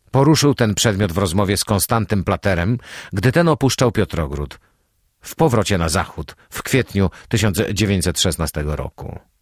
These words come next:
Ambasador mówił o niezadowoleniu z mego stanowiska w rosyjskich sferach rządowych i dawał do zrozumienia, że idziemy za daleko. Palelusz wszakże był już w tyle za wypadkami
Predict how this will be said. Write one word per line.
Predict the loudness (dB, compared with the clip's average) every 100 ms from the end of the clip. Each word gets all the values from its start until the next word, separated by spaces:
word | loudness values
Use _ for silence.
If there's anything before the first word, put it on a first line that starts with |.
| _ _ _ _ _ _ -20 -20 -18 -16 -4
Ambasador | 0 2 2 2 4 4
mówił | 4 4 4 4 4
o | 4 4
niezadowoleniu | 4 4 4 4 4 4 4 4 4 4
z | 2 2
mego | 2 2
stanowiska | 0 0 0 0 0 2 0 0 -10 -16 -2
w |
rosyjskich | 2 4 4 2 2 -2
sferach | 2 2 2
rządowych | 0 0 2 2 0 -2 -8 _ _ _
i | 0
dawał | 2 2 2
do | 2
zrozumienia, | 2 2 4 4 4 4 2 2 0 0 -2 -2
że | 0
idziemy | 0 0 2 0 0 0
za | 2
daleko. | 2 2 0 -6 -12 -14 -18 _ _ _ _ _ _ _ _ _ _ -2
Palelusz | 0 2 2 2 0
wszakże | -2 -2 0 0 0 -2
był | 0 2
już | 4 4
w | 2 0
tyle | 2 2 2 -2
za | -2 0
wypadkami | 0 0 -2 0 0 0